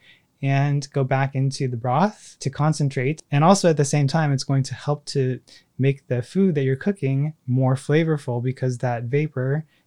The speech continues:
as it goes down and gets concentrated, it also gets absorbed into the vegetables that are being cooked in it.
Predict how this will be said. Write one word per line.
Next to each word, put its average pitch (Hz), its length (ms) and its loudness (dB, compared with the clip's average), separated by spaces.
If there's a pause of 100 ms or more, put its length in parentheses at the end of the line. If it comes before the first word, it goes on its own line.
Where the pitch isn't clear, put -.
(120)
as 123 200 -2
it - 80 -10
goes 127 200 0
down 139 280 0
and 123 100 0
gets 120 160 -8
concentrated, 156 680 -2
it 127 100 -2
also 135 280 -2
gets 123 240 -4
absorbed 123 400 -2
into 131 220 0
the 127 80 -4
vegetables 127 720 -6
that 117 60 -6
are 113 80 -4
being 127 180 0
cooked 202 260 -2
in 117 120 -2
it. 98 100 -14